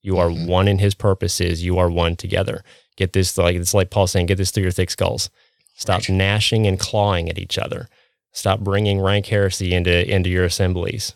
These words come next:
Speaker 1: Stop, you know, stop trying to, to abuse Jesus to do things your way. You are one in God. He is top. He is foremost,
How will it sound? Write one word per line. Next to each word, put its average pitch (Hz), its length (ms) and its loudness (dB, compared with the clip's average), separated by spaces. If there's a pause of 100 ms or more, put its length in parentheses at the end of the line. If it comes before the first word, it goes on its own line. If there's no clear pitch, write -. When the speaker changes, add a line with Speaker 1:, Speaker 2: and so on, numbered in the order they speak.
(120)
Speaker 1:
Stop, - 560 -2
you 104 120 -4
know, 90 120 2
stop 95 340 0
trying 104 320 2
to, 90 220 2
to 101 200 0
abuse 95 560 2
Jesus 98 540 0
to - 100 -8
do 92 200 -2
things 87 280 -2
your 87 160 -2
way. 85 500 -2
You 90 220 -2
are 90 200 2
one 92 480 2 (100)
in 92 340 2
God. 87 460 -4
He 104 240 0
is 104 140 2
top. - 380 0 (260)
He 104 180 0
is 98 140 4
foremost, 120 640 0